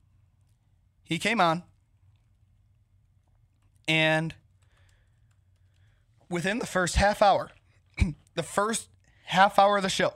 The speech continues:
twelve A M to twelve thirty A M Monday morning, I heard people calling for Lovie Smith to come back. I heard someone talk about Mark Trestman.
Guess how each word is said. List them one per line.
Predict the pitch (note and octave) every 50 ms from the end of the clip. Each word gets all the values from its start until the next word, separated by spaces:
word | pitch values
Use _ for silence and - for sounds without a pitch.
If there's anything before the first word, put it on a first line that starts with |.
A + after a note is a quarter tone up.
| - -
twelve | - - - E3 E3+ F#3 F#3+ F3+ F#3+ -
A | F3 F#3 F3+
M | E3 D#3+ D#3
to | D#3
twelve | - - - D3 D#3 -
thirty | - F#3+ F#3+ F#3 F3+ F3+
A | F3+ F3 F3
M | E3 D3 C#3+ - _ -
Monday | - D#3+ D#3+ E3+ F3
morning, | F3 F3+ F3+ D#3+ C3 - - _ _ _ _ _ _ _ _ _ _ _ _ _ _ _ _ _ _ _ _ _ _ _ _ _ _ _ _ _ _ _ _ _ _ _ _ _ -
I | D#3+ F3+ F3+
heard | F#3 F#3 E3+
people | - F3 D3+ D#3+ C#3
calling | - E3 D#3+ D3+
for | C#3+ -
Lovie | C#3+ C#3 C3+ D3
Smith | - - - D3 C#3+ -
to |
come | - - F3 F3
back. | F3+ G3 - - - _ _ _ _ _ _ _ _ _ _ _ _ _ _ _ _ _ _ _ _ _ _ _ _ _ _ _ _ _ _ _ _ _ -
I | D#3+
heard | D#3 D3 F3 D3+
someone | - - D#3+ D#3+ D#3 D3 D3
talk | C#3+ - D#3+ D3+ -
about | D#3 D3+ B2+
Mark | C#3 C3+ - -
Trestman. | - - C#3+ - - F3+ G#3+